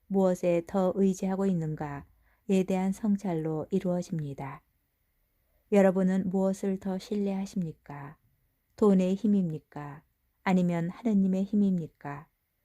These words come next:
도무지 만족을 주지 못하는 돈보다 존재만으로 충만하신 그분을 신뢰하는 것이 진정 행복에 이르는 길임을 우리는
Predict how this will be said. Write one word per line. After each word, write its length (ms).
도무지 640
만족을 580
주지 240
못하는 500
돈보다 640
존재만으로 920
충만하신 880
그분을 500
신뢰하는 640
것이 520
진정 540
행복에 480
이르는 460
길임을 540
우리는 600